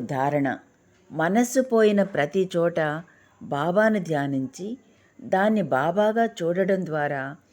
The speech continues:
ఆ వస్తువు యందు అన్యమైన ఆసక్తి నశింపచేయడం.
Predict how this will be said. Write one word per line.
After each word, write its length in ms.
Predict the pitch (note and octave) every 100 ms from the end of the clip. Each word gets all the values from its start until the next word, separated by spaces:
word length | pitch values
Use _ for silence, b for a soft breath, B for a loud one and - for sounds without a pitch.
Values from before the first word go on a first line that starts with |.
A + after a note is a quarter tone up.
| b b b D3+
ఆ 100 | F3+
వస్తువు 440 | E3+ D#3+ - A#3 A3+
యందు 400 | G3 F3 D3 C#3 C#3+ b b b -
అన్యమైన 640 | D#3 F#3+ A3+ A3 A3+ G3+ D3
ఆసక్తి 460 | C#3+ F3 G3 - F3
నశింపచేయడం. 840 | C3 C3+ E3+ E3+ D3 B2+ B2 A#2